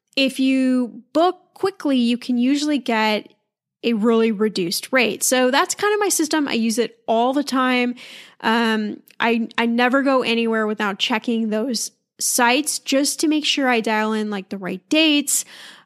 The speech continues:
um, to find the cheapest airfare. And when I do this system,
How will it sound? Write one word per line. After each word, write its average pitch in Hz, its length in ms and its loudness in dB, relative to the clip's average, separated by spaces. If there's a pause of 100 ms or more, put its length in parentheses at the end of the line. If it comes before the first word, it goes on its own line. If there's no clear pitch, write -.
(100)
um, 208 580 0 (340)
to 254 140 -2
find 247 800 0
the 254 80 0
cheapest 214 420 -2
airfare. 202 460 0
And 226 260 0
when 226 360 -2
I 233 140 2
do 320 420 2
this 370 240 2
system, 226 800 0